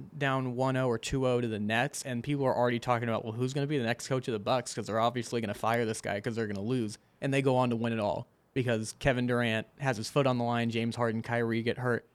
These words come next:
There's just so much that can change. I think it's hard to make a prediction now, but I think that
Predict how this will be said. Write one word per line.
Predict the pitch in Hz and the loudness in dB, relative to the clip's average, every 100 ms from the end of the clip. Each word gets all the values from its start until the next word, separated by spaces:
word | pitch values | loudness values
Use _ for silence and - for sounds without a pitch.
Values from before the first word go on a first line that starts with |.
| _ | _
There's | 147 170 | 2 4
just | 202 220 - | 4 2 2
so | 120 | 2
much | 120 120 - | 2 0 -2
that | 110 | -6
can | - 110 | -4 -6
change. | - 110 113 127 123 - _ - | -4 -4 -2 -4 -6 -12 _ -2
I | 127 | 0
think | 120 | 0
it's | 123 | -2
hard | - 127 | 0 0
to | 123 | 0
make | 120 120 | 0 -2
a | |
prediction | - 123 120 - 120 | -4 -2 -4 -4 -2
now, | 120 127 | 0 0
but | 123 120 - _ - | 0 -2 -4 _ -2
I | 131 143 | 2 2
think | 160 165 156 | 2 -2 -2
that | 151 139 123 | 0 0 0